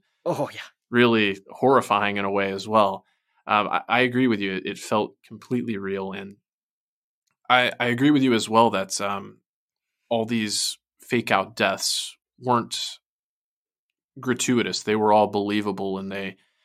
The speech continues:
Speaker 2: made sense with how intelligent our characters are. The one that I found a little convenient initially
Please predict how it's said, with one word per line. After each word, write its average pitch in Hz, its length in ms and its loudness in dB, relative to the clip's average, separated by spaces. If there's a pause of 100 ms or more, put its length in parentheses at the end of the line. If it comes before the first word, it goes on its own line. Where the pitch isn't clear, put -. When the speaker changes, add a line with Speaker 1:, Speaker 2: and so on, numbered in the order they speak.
(120)
Speaker 2:
made 117 240 4
sense 110 280 -2
with 101 100 -6
how 101 160 0
intelligent 98 600 -4
our 101 100 -6
characters 101 520 -6
are. 98 140 -4 (320)
The 120 100 2
one 147 240 6
that 165 120 4
I 123 80 6
found 123 300 4
a 101 60 2
little 127 720 2 (280)
convenient 113 580 -2
initially 131 720 -2